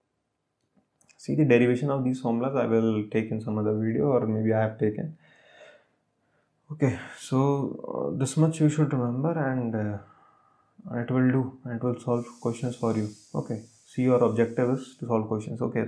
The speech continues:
thank you, and please, uh, visit w w w dot electrical diaries dot in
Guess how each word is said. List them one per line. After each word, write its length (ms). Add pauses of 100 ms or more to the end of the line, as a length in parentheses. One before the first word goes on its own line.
thank 240
you, 260 (540)
and 260
please, 480 (140)
uh, 260
visit 400 (240)
w 180
w 220
w 40
dot 160
electrical 420
diaries 300
dot 240
in 200